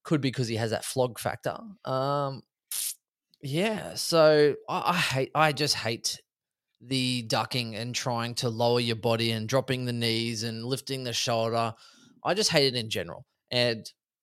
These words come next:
and the problem is it's been a skillful art that has been learnt over a long period of time. Like Matheson, I hated it when he came out there trying to shrug and dip and get free kicks all the time.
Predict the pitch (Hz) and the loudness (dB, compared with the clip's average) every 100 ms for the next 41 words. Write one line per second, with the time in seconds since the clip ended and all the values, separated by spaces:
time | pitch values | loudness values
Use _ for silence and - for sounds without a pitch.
0 | _ _ 135 123 190 196 151 135 156 135 | _ _ -12 0 4 6 4 2 0 -2
1 | 120 113 - 175 170 156 127 - - 107 | -2 0 2 2 2 2 2 0 -4 -2
2 | 110 - 120 117 110 117 113 113 113 117 | -2 -4 -4 -4 -2 -2 0 0 0 0
3 | 107 110 123 139 - 123 104 - 113 117 | -2 -2 -2 -2 0 -2 0 -2 0 -2
4 | 117 131 - 135 127 107 - - 127 131 | -2 -2 0 0 0 -2 -6 -2 -2 0
5 | 120 110 117 - 117 113 107 113 - 120 | -2 -2 -4 -2 -2 0 -2 -2 -2 -2
6 | 113 - 131 123 113 110 110 120 113 113 | 0 -2 2 0 0 -4 -2 -4 -2 -6
7 | 110 113 - - 120 107 123 - 110 107 | -4 -4 -4 -6 -8 -8 -8 -4 -4 -4
8 | - 92 65 | -6 -8 -10